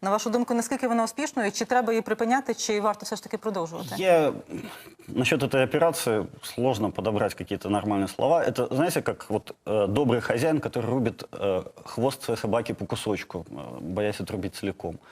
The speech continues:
Speaker 2: Ну вот рубит по кусочку, и она всё сильнее кровоточит, и боли там, и ненависти вс-, всё больше и больше. То есть это надо было делать либо сразу, и большими силами, и, и так, чтобы это не занимало двух дней,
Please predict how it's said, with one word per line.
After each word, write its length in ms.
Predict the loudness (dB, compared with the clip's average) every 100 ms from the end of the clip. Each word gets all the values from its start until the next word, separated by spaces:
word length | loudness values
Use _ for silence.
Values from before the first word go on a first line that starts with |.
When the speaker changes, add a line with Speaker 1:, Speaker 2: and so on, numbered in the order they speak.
| -20 -20 -8 0
Speaker 2:
Ну 80 | 2
вот 180 | 2
рубит 280 | 2 2 2
по 100 | 0
кусочку, 460 | -2 0 0 0 -4
и 160 | 0
она 220 | 2 4 2
всё 160 | 0
сильнее 320 | -2 0 0
кровоточит, 640 | 2 0 0 0 -2 -2 -2
и 40 |
боли 320 | 2 2 2 2
там, 220 | 2 2
и 40 |
ненависти 360 | 2 2 0 -6
вс-, 160 | -10 -12 -10
всё 140 | -4
больше 260 | -2 -2 -2
и 40 |
больше. 240 | -2 -4 -4
То 120 | -2
есть 120 | -2
это 160 | 0 0 2
надо 200 | 2 2
было 260 | 2 2
делать 340 | 2 0 -2 -2
либо 220 | 0 0
сразу, 600 | 0 2 2 2 -2 -6 -8
и 400 | -4 0 2 0 -2
большими 460 | 0 0 2 2 0
силами, 460 | 0 0 0 0
и, 600 | -2 -6 -10 -4 0 2
и 40 | 0
так, 260 | 0 -2
чтобы 220 | -2 -2 -2
это 100 | 0
не 80 | 0
занимало 500 | 2 2 2 2 2
двух 240 | 0 -4 -6
дней, 560 | -10 -6 -4 0 0